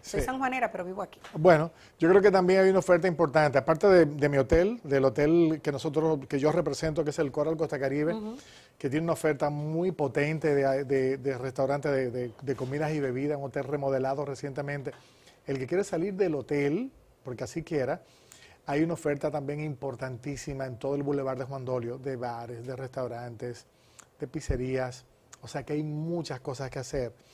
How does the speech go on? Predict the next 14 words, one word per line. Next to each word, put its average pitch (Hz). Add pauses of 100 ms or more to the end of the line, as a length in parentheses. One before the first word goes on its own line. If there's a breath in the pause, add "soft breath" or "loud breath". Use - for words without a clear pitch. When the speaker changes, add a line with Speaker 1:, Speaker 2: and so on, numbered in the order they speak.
(440 loud breath)
Speaker 2:
Lo 147
importante 147
es 160
que 170
el 156
turista 160
cuando 135
vaya, 151
ya 143
sea 147
local 139
o 127
sea 139
internacional, 139